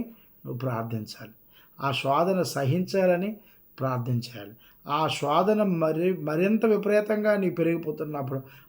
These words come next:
"ఆ శోధన తప్పించు తండ్రి, నేను జయించలేనని" యేసుక్రీస్తుని అడిగి వేడుకోవాలి.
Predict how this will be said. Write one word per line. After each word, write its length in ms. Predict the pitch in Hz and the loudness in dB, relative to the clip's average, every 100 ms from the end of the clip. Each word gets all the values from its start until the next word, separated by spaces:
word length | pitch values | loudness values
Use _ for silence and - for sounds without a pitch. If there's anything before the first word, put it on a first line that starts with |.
| - | -8
"ఆ 140 | 131 | -4
శోధన 480 | 131 - 131 143 156 | -4 -4 -2 -2 -2
తప్పించు 480 | - 135 127 190 190 | -2 -4 0 0 0
తండ్రి, 340 | 175 165 156 | -2 -2 -2
నేను 160 | 156 147 | -4 -2
జయించలేనని" 840 | 127 131 165 175 175 160 147 147 139 - - - | 0 0 0 -2 -2 -2 -4 -8 -10 -20 -20 -10
యేసుక్రీస్తుని 680 | 143 131 143 143 131 143 135 | -8 -6 -6 -8 -10 -8 -6
అడిగి 380 | 131 160 214 - - - _ - | -4 -4 -6 -8 -20 -20 _ -8
వేడుకోవాలి. 540 | 127 131 127 113 101 | -4 -4 -4 -8 -10